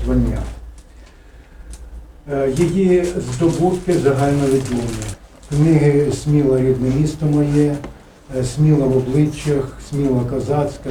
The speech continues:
тощо. Слід сказати, що зараз у нашому колективі, у краєзнавчому товаристві, дев'ять членів. Світлана Володимирівна багато зробила і як літописець, е,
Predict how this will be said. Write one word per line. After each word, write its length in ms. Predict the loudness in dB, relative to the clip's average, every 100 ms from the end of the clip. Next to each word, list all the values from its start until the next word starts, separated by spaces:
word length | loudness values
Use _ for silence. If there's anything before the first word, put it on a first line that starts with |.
| -8
тощо. 480 | -4 -4 -6 -6 -6 -6 -12 -10 -10 -10 -4
Слід 180 | -2
сказати, 480 | 0 0 2 2 2 -2
що 140 | -2
зараз 360 | 2 2 2 0 -4 -14 -20 -20 -20 -18 -18 -14 -6
у 400 | 0 2 2 0 0 0
нашому 480 | 0 -2 -2 -2
колективі, 640 | -2 -2 0 -2 0 0 0
у 40 |
краєзнавчому 680 | 0 2 2 2 -2 -4 -6 -6 -2
товаристві, 600 | -2 0 -2 -4 -6 -2
дев'ять 420 | 0 0 -2 -8 -10
членів. 320 | -6 -4 -4 -6 -10
Світлана 340 | -6 0 2 2
Володимирівна 560 | 2 4 2 2 2
багато 460 | 2 0 0 0 -2 -4
зробила 420 | -2 -2 0 0
і 460 | -2 -4 -2 0 0 -2 -10 -20 -16 -4
як 200 | -2 0
літописець, 760 | 0 0 0 2 0 0 -4 -6 -10
е, 200 | -4 -2